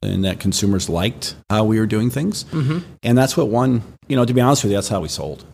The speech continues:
Speaker 1: Uh, we, we won three R F Ps against Teladoc at a considerably higher price.
Speaker 2: Mm-hmm.
Speaker 1: And I knew after the third one, it was a special client of theirs. I knew we'd be getting a call,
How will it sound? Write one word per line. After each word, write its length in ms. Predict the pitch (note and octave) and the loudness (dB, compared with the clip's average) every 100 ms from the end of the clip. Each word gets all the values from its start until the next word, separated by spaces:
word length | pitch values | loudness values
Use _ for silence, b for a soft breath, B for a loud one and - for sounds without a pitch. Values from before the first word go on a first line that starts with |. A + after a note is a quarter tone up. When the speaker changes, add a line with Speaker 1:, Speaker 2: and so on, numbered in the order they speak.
| - | -12
Speaker 1:
Uh, 340 | G2 F#2 F#2 F2+ - _ _ _ _ - | -8 -6 -6 -8 -12 _ _ _ _ -4
we, 280 | G#2 G#2 G2 | 0 2 0
we 260 | - A2 | 0 0
won 460 | A2+ G2+ G#2+ G#2+ G2+ | 2 2 4 2 2
three 580 | - B2 B2 B2 A#2 - | -2 0 2 4 2 -2
R 180 | G#2+ A2 | 0 2
F 180 | G#2 - | 2 0
Ps 340 | A2+ G#2+ G#2 | 0 0 0
against 300 | G2 G2 F#2+ | -2 -2 -2
Teladoc 480 | - G2+ G2+ G2+ - - - _ - | -2 -2 -2 -4 -6 -20 -20 _ -12
at 80 | - | -10
a 40 | F#2 | -6
considerably 760 | F2 - - - A#2 G#2 G2+ | -6 -2 0 2 2 2 0
higher 280 | F2 G2+ F2+ | 0 -2 -4
price. 460 | - F#2+ A#2 - - D#3 | -4 -6 -6 -8 -6 0
Speaker 2:
Mm-hmm. 420 | C3+ A2+ C3+ B2+ - - | 2 4 2 -2 -8 -6
Speaker 1:
And 120 | G2+ | -2
I 100 | G2 | 2
knew 400 | G2+ A2+ B2 B2 | 4 6 6 4
after 240 | G#2+ F#2+ G#2 | 2 0 -2
the 80 | F#2+ | -2
third 300 | - A2 G#2 | 0 0 2
one, 240 | G2+ G#2+ | 2 0
it 80 | A2+ | 0
was 160 | F#2 F#2 | -2 -2
a 80 | F2 | -4
special 380 | - F#2+ - | -2 -2 0
client 340 | F#2 G2 F#2+ A2 | -2 0 0 0
of 80 | G#2+ | 0
theirs. 340 | B2+ C#3 B2+ | 0 0 0
I 100 | F2 | 0
knew 180 | E2+ F2+ | 0 0
we'd 140 | F#2 | 0
be 80 | F#2 | 0
getting 240 | F2+ F2+ | 0 0
a 40 | F2 | -2
call, 320 | - E2 B2+ | -2 -4 -4